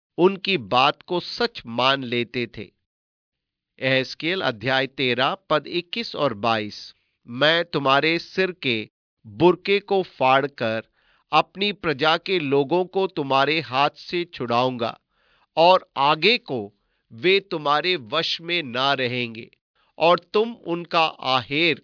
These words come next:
कर सको। तब तुम जान लोगी कि मैं यहोवा हूं।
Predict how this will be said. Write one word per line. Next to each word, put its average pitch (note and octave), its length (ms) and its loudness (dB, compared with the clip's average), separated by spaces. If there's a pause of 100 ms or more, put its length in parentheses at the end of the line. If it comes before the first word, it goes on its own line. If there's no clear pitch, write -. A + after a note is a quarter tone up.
कर C#3+ 140 0
सको। - 520 -12 (640)
तब C4 280 0
तुम A#3+ 220 -6
जान C#3+ 460 0
लोगी C3+ 540 -2
कि D#3+ 180 -6
मैं D#3+ 200 0
यहोवा C3 680 -2
हूं। G#2 160 -8